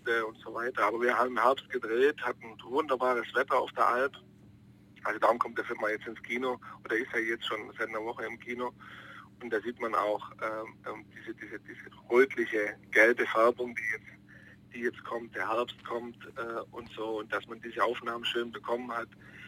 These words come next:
da haben wir uns, äh, angestrengt. Und, und wie gesagt, in Baden-Württemberg gibt's jetzt viele Filme, also viele, äh, viele Kinos, da sind wir, äh, schon auf Platz eins mit dem, mit dem Film, laufen auch im Kino eins. Und ich glaub, das liegt auch daran, dass die Leute einfach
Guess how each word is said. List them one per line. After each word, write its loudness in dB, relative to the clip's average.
da 0
haben 0
wir 2
uns, -4
äh, 0
angestrengt. 0
Und, -8
und 4
wie 10
gesagt, 4
in -2
Baden-Württemberg 4
gibt's -10
jetzt -12
viele 0
Filme, 2
also -2
viele, -2
äh, -4
viele -2
Kinos, 2
da 0
sind -6
wir, 0
äh, -4
schon -4
auf -2
Platz -2
eins 0
mit -6
dem, -6
mit -2
dem -8
Film, -2
laufen 4
auch 2
im -6
Kino -2
eins. 2
Und 0
ich 2
glaub, 6
das 0
liegt 2
auch 4
daran, 6
dass -2
die -4
Leute 6
einfach 0